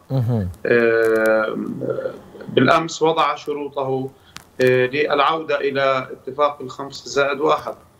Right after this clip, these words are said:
Speaker 1: نعم.
Speaker 2: بأنه، آه، نظام الملالي يلتزم ب-، آه، بكل ما هو مطلوب منه، تحديدا فيما يتعلق بتخصيب اليورانيوم وإلى آخره.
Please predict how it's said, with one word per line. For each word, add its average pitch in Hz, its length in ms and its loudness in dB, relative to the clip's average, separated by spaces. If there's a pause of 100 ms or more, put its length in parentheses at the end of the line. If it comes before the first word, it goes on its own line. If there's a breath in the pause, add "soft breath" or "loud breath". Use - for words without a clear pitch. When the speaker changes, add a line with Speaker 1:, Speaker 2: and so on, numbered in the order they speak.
(140)
Speaker 1:
نعم. 135 240 2
Speaker 2:
بأنه، 139 600 0 (420 soft breath)
آه، 117 1040 2 (260)
نظام 143 320 4
الملالي 135 760 -2
يلتزم 160 600 0 (640 soft breath)
ب-، 139 540 2 (100)
آه، 117 680 2 (540)
بكل 180 840 0
ما 160 60 2
هو 156 260 -2
مطلوب 135 480 -8
منه، 139 340 0 (440 loud breath)
تحديدا 156 420 0
فيما 139 280 -6
يتعلق 135 640 0 (540 soft breath)
بتخصيب 123 2000 0
اليورانيوم 131 640 2
وإلى 117 340 -2
آخره. 135 460 0